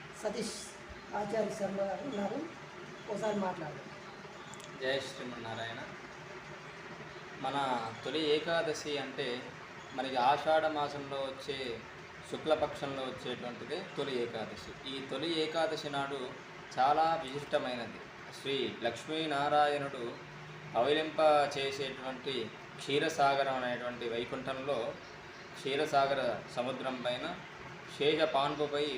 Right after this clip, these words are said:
Speaker 2: పవలిస్తారన్నమాట. ఈ నాలుగు నెలలుగా చెప్తారు. మనకి ఆ ఆషాఢ శుద్ధ ఏకాదశి నాడు నుంచి మనకి కార్తీక శుద్ధ ఏకాదశి దాకా ఈ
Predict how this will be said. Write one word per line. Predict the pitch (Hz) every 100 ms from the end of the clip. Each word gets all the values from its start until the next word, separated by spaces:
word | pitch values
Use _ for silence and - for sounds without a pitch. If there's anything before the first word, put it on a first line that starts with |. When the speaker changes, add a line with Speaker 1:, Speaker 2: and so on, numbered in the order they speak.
| 120
Speaker 2:
పవలిస్తారన్నమాట. | 131 147 131 - 120 120 120 170 139
ఈ | 117
నాలుగు | 123 156 151
నెలలుగా | 139 135 151 139
చెప్తారు. | - 120 104 - - - - - 131
మనకి | 135 131 127 123
ఆ | 120 - - 120
ఆషాఢ | 135 156 156 156 156
శుద్ధ | 147 139 143 123
ఏకాదశి | 127 143 143 139 135
నాడు | 123 120 117
నుంచి | 117 - 175 196 - - - -
మనకి | 139 147 147
కార్తీక | 131 143 151 - 170 160 151
శుద్ధ | 147 147 139 139
ఏకాదశి | 139 151 147 147
దాకా | 131 131 165 147 131 - - -
ఈ | -